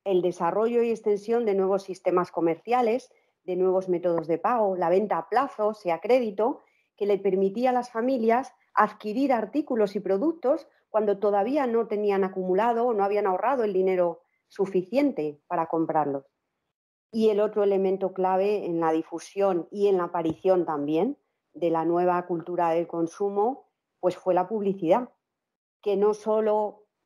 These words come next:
va a mostrar los nuevos artículos de consumo que empezaron a estar disponibles en el mercado, sino que sobre todo los hizo apetecibles, deseables para el público, para los consumidores,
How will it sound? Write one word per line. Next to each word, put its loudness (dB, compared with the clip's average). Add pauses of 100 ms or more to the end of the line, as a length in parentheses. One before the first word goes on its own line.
va 0
a 0
mostrar -2
los 0
nuevos 0
artículos 0
de 0
consumo 0 (300)
que -2
empezaron 0
a 0
estar -2
disponibles -2 (220)
en -4
el 0
mercado, 0 (400)
sino -2
que -2
sobre 0
todo -2 (360)
los -4
hizo -2 (340)
apetecibles, -2
deseables 0
para 2
el 2
público, -2
para 2
los 0
consumidores, -2